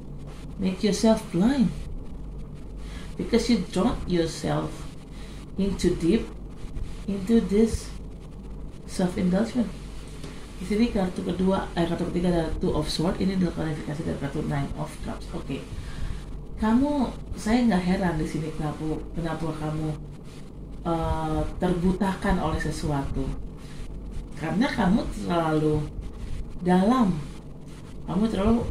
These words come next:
dalam meneng-, menenggelamkan diri kamu di dalam sisi kesenangan-kesenangan pribadi ini. Sehingga kamu lupa diri,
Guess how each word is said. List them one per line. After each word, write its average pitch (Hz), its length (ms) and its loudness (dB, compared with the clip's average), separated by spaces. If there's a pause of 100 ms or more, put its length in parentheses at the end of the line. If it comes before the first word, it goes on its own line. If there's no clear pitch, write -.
(100)
dalam 196 480 6
meneng-, 185 320 2
menenggelamkan 202 1040 4 (480)
diri 170 240 4
kamu 190 480 6 (800)
di - 80 0
dalam 190 560 4 (640)
sisi 247 440 2
kesenangan-kesenangan 190 1040 2
pribadi 170 480 2
ini. 151 200 0 (680)
Sehingga 170 320 0
kamu 208 320 6
lupa 220 240 4
diri, 190 480 2